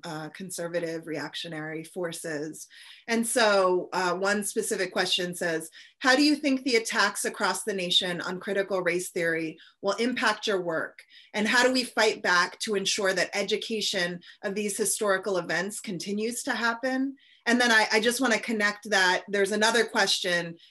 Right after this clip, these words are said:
asking, "Is there an effect, uh, i-, is there an effort underway to have this inform the ethnic studies curriculum standards that are being developed?" So how do you see this attack on critical race theory, or what folks are calling critical race theory, which is really any discussion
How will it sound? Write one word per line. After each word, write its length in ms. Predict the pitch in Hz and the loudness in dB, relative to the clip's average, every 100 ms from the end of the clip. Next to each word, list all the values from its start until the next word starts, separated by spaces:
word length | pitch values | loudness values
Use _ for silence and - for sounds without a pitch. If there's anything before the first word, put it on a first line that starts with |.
| _ | _
asking, 520 | 208 196 - 202 185 | 2 2 2 0 0
"Is 240 | 170 214 202 | 2 2 6
there 160 | 214 | 6
an 100 | 196 | 6
effect, 480 | 190 - 208 202 - - | 2 0 0 0 -4 -4
uh, 140 | 202 - | -2 4
i-, 40 | |
is 320 | 226 233 233 | 4 6 2
there 100 | 233 | 4
an 120 | 208 190 | 2 4
effort 480 | 240 254 208 165 147 | 2 2 0 0 0
underway 680 | 208 196 190 190 180 165 160 - _ | -2 0 2 2 2 0 -4 -12 _
to 100 | - | 2
have 200 | 226 214 | 4 4
this 200 | 202 202 | 4 0
inform 460 | 214 190 214 190 185 | -2 -4 -2 0 0
the 100 | 185 | -2
ethnic 340 | 196 202 196 175 | -4 -2 -4 -4
studies 420 | - 185 185 180 | -2 2 2 2
curriculum 520 | - 190 190 175 170 | -2 -4 -2 -4 -4
standards 560 | 170 170 170 156 151 - | -6 -6 -4 -2 -4 -4
that 120 | 156 | -4
are 100 | 160 | -4
being 220 | 160 156 | -4 -6
developed?" 560 | 156 123 123 110 - - | -8 -8 -8 -10 -10 -10
So 400 | - 190 170 160 - - - | -4 -2 -2 -4 -10 -20 -4
how 100 | 247 | 2
do 80 | 233 | 2
you 80 | 226 | 2
see 260 | 220 254 226 | 0 -2 2
this 220 | 214 208 | 2 2
attack 460 | 190 - 196 185 | -2 0 -2 0
on 160 | 185 185 | -2 -4
critical 400 | 220 196 190 185 | -2 -2 -2 0
race 480 | 180 180 180 - - | 2 0 -2 -8 -6
theory, 460 | 208 180 180 170 165 | 0 2 2 0 -2
or 140 | 151 | -4
what 260 | 165 160 147 _ _ _ - | -4 -4 -6 _ _ _ -4
folks 260 | 185 - | -2 -2
are 80 | 180 | -4
calling 380 | - 269 277 214 | 0 2 4 2
critical 340 | 214 170 180 | -2 -2 -2
race 240 | 151 143 - | -2 -2 -4
theory, 280 | 165 160 165 | -6 -4 -6
which 180 | 170 | -6
is 180 | 170 160 | -8 -8
really 320 | 165 165 170 | -8 -6 -4
any 240 | 240 302 247 | -2 0 0
discussion 800 | 185 - 156 156 - 156 160 | -2 -6 -4 -2 -2 -4 -8